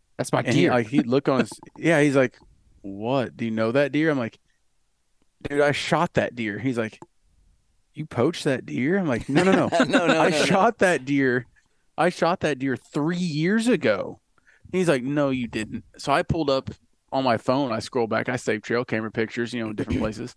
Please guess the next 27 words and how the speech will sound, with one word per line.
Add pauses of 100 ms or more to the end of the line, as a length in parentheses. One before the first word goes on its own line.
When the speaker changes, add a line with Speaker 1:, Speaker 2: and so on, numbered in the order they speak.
(240)
Speaker 3:
Mm-hmm.
Speaker 2:
I
pulled
bu-,
pulled
up
the
trail
camera (220)
picture
from
twenty
twenty, (320)
from
twenty
twenty, (720)
whenever
that
deer
was
on
my
farm,
and (360)
I
shot
him.